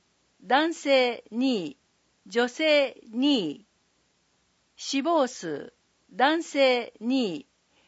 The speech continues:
女性一位。肺がん結核検診。対象四十歳以上。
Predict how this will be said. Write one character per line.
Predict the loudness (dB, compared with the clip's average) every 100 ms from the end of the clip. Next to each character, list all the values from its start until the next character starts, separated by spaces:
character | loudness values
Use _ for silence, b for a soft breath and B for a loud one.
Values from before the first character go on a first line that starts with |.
| _
女 | -6 -4 -4
性 | 0 2 2 0 -6
一 | -16 -10 -6 -6 -6
位。 | -10 _ _ _ _ _ _ _ _ _ _ _ _ _ _
肺 | 0 0 2 0
が | 0
ん | 0 -2 -8 _ _ _
結 | -6 -6 -2
核 | -2 -2 -4
検 | -4 -2 -2
診。 | -4 -8 -10 -10 _ _ _ _ _ _ _ _ _ -6
対 | -4 -2
象 | -4 -2 0 -2 -6 _
四 | -4 -2 -2
十 | -4
歳 | -10 -4 -4 -4
以 | -8 -10 -8
上。 | -6 -8 -10